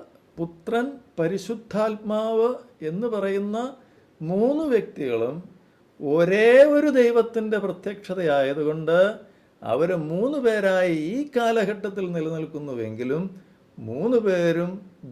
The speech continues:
ദൈവമായിട്ട് തന്നെ അഡ്രസ്സ് ചെയ്യപ്പെടുന്നു. ആ രീതിയിൽ അവര് പ്രവർത്തിക്കുന്നു. ആ രീതിയിലാണ് കാര്യങ്ങൾ സംവിധാനം ചെയ്യപ്പെട്ടിരിക്കുന്നത്.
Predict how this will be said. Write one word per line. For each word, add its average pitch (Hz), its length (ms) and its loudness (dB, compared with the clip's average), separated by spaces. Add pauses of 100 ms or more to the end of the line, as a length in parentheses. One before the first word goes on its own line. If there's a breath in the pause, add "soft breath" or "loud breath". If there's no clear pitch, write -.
ദൈവമായിട്ട് 214 960 -2
തന്നെ 196 360 -2 (320)
അഡ്രസ്സ് 214 500 -2
ചെയ്യപ്പെടുന്നു. 202 640 -2 (640 soft breath)
ആ 143 220 -2 (180)
രീതിയിൽ 202 440 0 (280)
അവര് 151 260 -2 (100)
പ്രവർത്തിക്കുന്നു. 175 840 -4 (580 soft breath)
ആ 160 200 -4 (220)
രീതിയിലാണ് 180 760 0 (220)
കാര്യങ്ങൾ 165 500 -2 (240)
സംവിധാനം 156 600 -8 (120)
ചെയ്യപ്പെട്ടിരിക്കുന്നത്. 113 840 -4